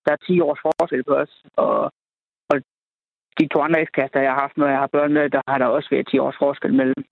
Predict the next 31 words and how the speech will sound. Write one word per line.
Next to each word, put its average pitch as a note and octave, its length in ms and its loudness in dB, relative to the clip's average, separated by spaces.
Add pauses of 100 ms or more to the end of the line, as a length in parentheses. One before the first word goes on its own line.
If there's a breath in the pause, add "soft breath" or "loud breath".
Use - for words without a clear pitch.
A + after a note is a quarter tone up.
(100)
øh, C3+ 120 4
mellem C#3+ 320 4
os, - 100 -18 (100)
og - 140 0 (360)
det D3+ 160 0
ser C#3 160 2 (120)
jeg, C3+ 80 0 (500)
jeg - 120 0
ser D3+ 120 0
kun, C#3+ 280 0
øh, - 440 0
en - 100 2 (200)
kæmpe A3+ 280 2
fordel E3 280 2
ved D#3 120 2
det, D3+ 200 2
at D3 100 0
man C#3 100 -4
har C#3+ 220 2
en, - 300 -6 (140)
en A3 160 2
erfaring, G3+ 400 -2 (460)
øh, D3+ 400 0 (340)
ved D#3+ 100 2
man D#3 160 0
er D3+ 140 0
ældre, F#3+ 240 -2 (920 loud breath)
og C#3 400 0 (720)
ja, E3+ 140 2 (240)
og E3 140 0
det, G3 100 2